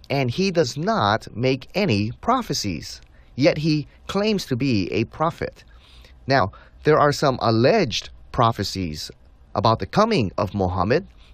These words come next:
that many Muslims point to, but you look at the verses and their context,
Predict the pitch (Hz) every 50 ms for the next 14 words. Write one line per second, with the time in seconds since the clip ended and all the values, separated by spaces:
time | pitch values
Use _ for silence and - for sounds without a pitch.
0 | - - 101 92 82 95 104 104 98 98 98 107 101 104 104 95 92 - - 147
1 | 165 180 - 131 113 110 131 151 165 170 185 226 247 - - 226 170 151 165 170
2 | 180 - 185 160 - 147 139 147 147 - - 160 160 160 - 113 71 - -